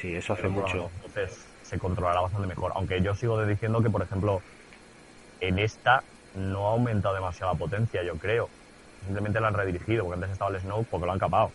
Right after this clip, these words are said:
Speaker 1: Sí.
Speaker 2: Porque si siguiera Snoke por ahí, Snoke me sigue pareciendo más potente que cualquiera de las cosas que han sacado ahora.
Speaker 1: Sí.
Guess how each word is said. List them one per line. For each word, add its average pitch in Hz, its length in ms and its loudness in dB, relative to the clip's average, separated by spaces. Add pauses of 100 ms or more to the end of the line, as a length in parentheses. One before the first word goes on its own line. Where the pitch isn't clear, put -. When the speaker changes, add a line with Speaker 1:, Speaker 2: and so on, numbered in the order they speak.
(160)
Speaker 1:
Sí. - 120 -4
Speaker 2:
Porque 85 140 -2
si 87 80 -4
siguiera 87 240 -6
Snoke 90 220 -16
por 92 140 2
ahí, 107 160 2
Snoke 98 260 2
me 98 100 0 (120)
sigue 95 160 -4
pareciendo 90 260 -4
más 90 100 -6
potente 87 360 -4
que 80 60 -10
cualquiera 85 340 -4
de 82 60 -2
las 80 60 -8
cosas - 180 -14
que 87 60 -16
han 85 60 -16
sacado 80 320 -12
ahora. 101 200 0
Speaker 1:
Sí. 107 140 -2